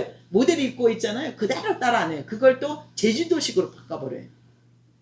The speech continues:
이게 그 나라의, 그 도시가 갖고 있는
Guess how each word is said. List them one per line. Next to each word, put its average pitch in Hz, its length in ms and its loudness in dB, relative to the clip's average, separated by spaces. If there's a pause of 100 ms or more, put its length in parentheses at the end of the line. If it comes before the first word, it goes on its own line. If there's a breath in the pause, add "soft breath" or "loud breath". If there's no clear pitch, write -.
(160)
이게 311 280 6
그 240 120 -2
나라의, 220 580 0
그 311 200 6
도시가 214 420 0
갖고 185 260 -2
있는 151 300 -6